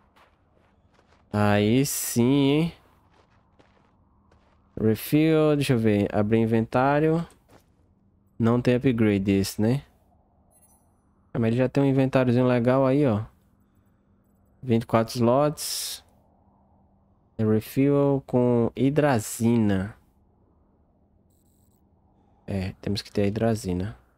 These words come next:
Se liga. Ele tem um combustívelzinho. Ó, deixa eu ver um local difícil pra gente ace-, subir aqui, tá? Agora eu não sei se o bicho bebe muito. Acho que bebe, hein?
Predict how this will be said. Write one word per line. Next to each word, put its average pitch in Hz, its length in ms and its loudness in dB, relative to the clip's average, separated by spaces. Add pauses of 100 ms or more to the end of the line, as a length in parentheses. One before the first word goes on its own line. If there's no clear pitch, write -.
(840)
Se 131 200 0
liga. 117 560 0 (280)
Ele 120 160 2
tem 131 120 2
um 135 40 -2
combustívelzinho. 135 920 2
Ó, 123 160 2
deixa 98 200 -2 (640)
eu 175 60 0
ver 185 60 2
um 180 140 2
local 147 320 2
difícil 135 440 0
pra 123 100 2
gente 120 160 0
ace-, - 260 -2 (280)
subir 113 380 0
aqui, 110 240 -4
tá? 123 300 -2 (1600)
Agora 104 240 0
eu 113 40 2
não 117 60 0
sei 120 140 0
se 117 100 -4
o 123 40 -6
bicho 123 220 -2
bebe 123 280 2
muito. 104 320 0
Acho 101 140 -2
que 117 120 -2
bebe, 98 360 0
hein? 123 120 -4